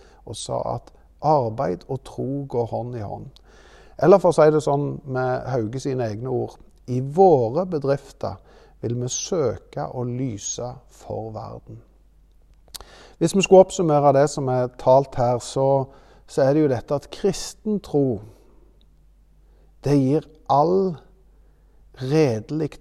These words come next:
arbeid en høy verdi. Og det er et budskap om, om, om at du trengs på din post. Tjen Gud gjennom ditt arbeid. Arbeid er et kall ifra Gud i seg selv.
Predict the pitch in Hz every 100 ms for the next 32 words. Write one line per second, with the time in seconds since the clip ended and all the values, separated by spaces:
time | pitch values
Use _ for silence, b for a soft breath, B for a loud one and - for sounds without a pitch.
0 | - 135 113 101 110 120 135 135 - _
1 | 120 104 - 117 127 123 107 107 113 -
2 | _ _ _ _ _ _ _ _ _ _
3 | 120 127 143 139 117 107 - 143 156 120
4 | 107 - 123 123 123 117 - 143 151 -
5 | 123 156 170 - - 113 117 135 - 131
6 | - - - - - _ _ - 135 143
7 | 185 202 180 131 139 160 196 175 - 120
8 | 120 151 170 151 123 143 - - 156 127
9 | 113 156 170 135 - _ b b b b
10 | b 139 117 107 151 156 135 - - -
11 | - 170 202 190 - - 127 120 131 151
12 | 127 123 156 - 175 185 156